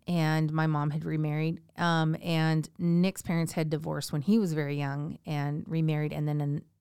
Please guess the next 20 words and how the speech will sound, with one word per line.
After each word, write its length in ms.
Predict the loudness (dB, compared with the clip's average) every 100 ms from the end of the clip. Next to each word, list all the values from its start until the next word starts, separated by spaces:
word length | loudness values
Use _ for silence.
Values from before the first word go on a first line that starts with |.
| -10
and 340 | -6 -6 -6
more 240 | -4 -2 0
divorces 460 | -2 -4 -4 -6
following 460 | -2 2 2 2 0
and 120 | -2
things 200 | -2 -2
of 80 | -2
that 160 | -2
nature. 260 | -4 -8 -10
So 380 | 4 6 6 4 -10 -20 -20 -20 -20 -20 -20 -20 -8 4
neither 520 | 8 8 8 8 8
of 120 | 8
us 220 | 6 4
came 500 | 2 2 4 4 4
from 580 | 2 2 4 6 4 4
good, 400 | 6 6 6 4
strong, 600 | -2 0 4 6 4 2
healthy 960 | 4 4 4 2 2 4 4 2 -2 -6 _ 0
marriage 480 | 2 2 0 -2
relationship 800 | -4 -4 -2 -2 -4 -2 0 -2